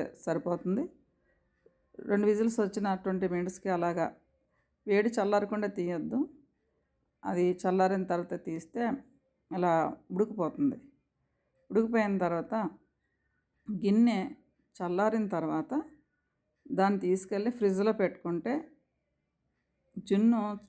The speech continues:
చల్లదనంతో పాటు కూడా చాలా టేస్ట్గా ఉంటుంది. పలుచగా ఉన్న జున్ను సైతం కూడా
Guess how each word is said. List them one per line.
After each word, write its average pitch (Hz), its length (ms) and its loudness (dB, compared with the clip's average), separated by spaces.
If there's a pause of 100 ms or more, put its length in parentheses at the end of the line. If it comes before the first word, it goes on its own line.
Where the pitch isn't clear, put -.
చల్లదనంతో 190 680 0
పాటు 170 340 -2
కూడా 160 260 -4 (800)
చాలా 190 240 2 (160)
టేస్ట్గా 196 520 0
ఉంటుంది. 208 340 -2
పలుచగా 202 520 0
ఉన్న 226 220 2
జున్ను 196 280 2
సైతం 196 460 0
కూడా 185 220 -2